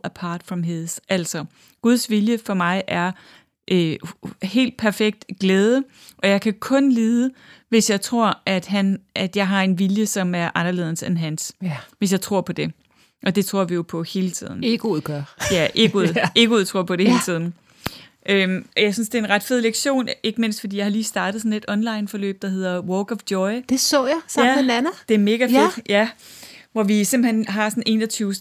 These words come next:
Speaker 1: enogtyve dages forløb, som handler om livsglæde.
Speaker 2: Fedt.
Speaker 1: Det er mega fedt. Og altså, udover at, øh,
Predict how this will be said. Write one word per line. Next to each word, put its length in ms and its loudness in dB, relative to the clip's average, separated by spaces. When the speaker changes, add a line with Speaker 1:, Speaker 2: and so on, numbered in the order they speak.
Speaker 1:
enogtyve 500 0
dages 300 -2
forløb, 460 0
som 140 -2
handler 400 0
om 160 2
livsglæde. 720 -2
Speaker 2:
Fedt. 440 -4
Speaker 1:
Det 60 4
er 40 6
mega 340 4
fedt. 340 -6
Og 220 2
altså, 160 2
udover 380 2
at, 240 -2
øh, 160 -2